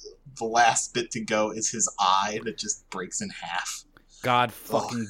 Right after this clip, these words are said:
Speaker 2: damn it, Dio.
Speaker 1: <laughs> Jesus Christ. Dio's still an asshole, if anyone
Speaker 2: Just in
Speaker 1: wasn't
Speaker 2: case
Speaker 1: certain.
Speaker 2: you forgot that Dio is an asshole, he's an
Speaker 1: Yeah.
Speaker 2: asshole.
Speaker 1: He's an asshole. Uh, Johnny sees this and is like, "I'm gonna get out of here."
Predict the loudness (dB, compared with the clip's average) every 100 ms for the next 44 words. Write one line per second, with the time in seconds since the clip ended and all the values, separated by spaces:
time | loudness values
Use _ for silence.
0 | -6 -4 -2 -4 -6 -2 0 0 0 2
1 | 2 4 6 8 10 10 6 4 2 4
2 | 4 2 6 8 8 6 4 4 2 2
3 | 0 -2 -4 -8 -16 -12 -4 -2 0 0
4 | 6 8 8 4 4 4 4 2 2 0
5 | 6 10 10 8 4 -2 -2 0 2 2
6 | 0 0 0 0 -2 -4 -6 -6 -10 -12
7 | -8 -6 -6 -2 2 4 6 4 0 -8
8 | -16 -20 -20 -8 0 2 4 6 6 6
9 | 4 4 4 6 6 6 4 6 8 8
10 | 4 4 2 2 0 0 0 -6 -10 -2
11 | 0 0 -2 0 4 6 4 2 2 4